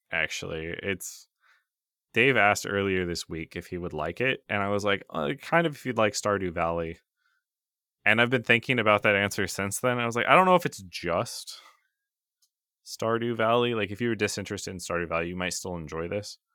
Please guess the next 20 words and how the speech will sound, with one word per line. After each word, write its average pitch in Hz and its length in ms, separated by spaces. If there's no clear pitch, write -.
But - 260
you 107 160
definitely 117 500
want 104 220
that 95 180
type 92 260
of 85 140
game 87 500
where, 85 560
I - 80
guess 101 140
kinda 110 180
similar 101 280
to, 87 80
like, 82 180
Animal 92 380
Crossing, 101 640
you're 107 120
doing 98 400
things 82 680